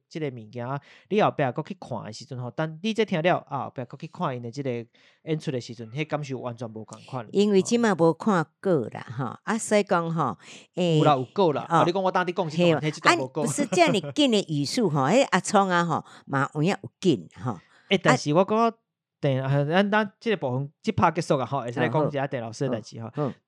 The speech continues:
Speaker 1: 我感觉甲邓先生先生伫讲话的时阵，有一个真，呃，无共款的感受是，伊足稳的。伊迄个稳的感觉就是讲，
Speaker 2: 嗯。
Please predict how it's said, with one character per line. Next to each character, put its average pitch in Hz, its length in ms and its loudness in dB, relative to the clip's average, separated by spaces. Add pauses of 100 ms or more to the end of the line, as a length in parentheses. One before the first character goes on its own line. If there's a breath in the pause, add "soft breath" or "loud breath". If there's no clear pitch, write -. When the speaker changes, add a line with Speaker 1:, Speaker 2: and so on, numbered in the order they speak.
Speaker 1:
我 214 100 0
感 233 300 -4
觉 226 160 -2
甲 208 340 0
邓 139 240 -8
先 117 160 -8
生 170 260 -4
先 160 200 -4
生 160 160 -6
伫 165 120 -6
讲 165 160 -4
话 151 60 -2
的 131 60 -2
时 120 160 -12
阵， 117 80 -10
有 110 100 -12
一 120 120 -16
个 117 120 -8
真， 127 560 -8 (180)
呃， 110 360 -10
无 139 100 -2
共 127 140 -4
款 196 120 -4
的 165 80 0
感 151 220 -4
受 120 220 -6
是， 113 320 -10 (640 soft breath)
伊 160 160 -4
足 190 260 0
稳 175 260 0
的。 117 140 -10 (300)
伊 202 160 -2
迄 233 100 2
个 - 80 -4
稳 214 140 -2
的 170 80 -2
感 180 160 -4
觉 151 80 -4
就 110 80 -12
是 - 80 -20
讲， 151 180 -4
Speaker 2:
嗯。 101 100 -12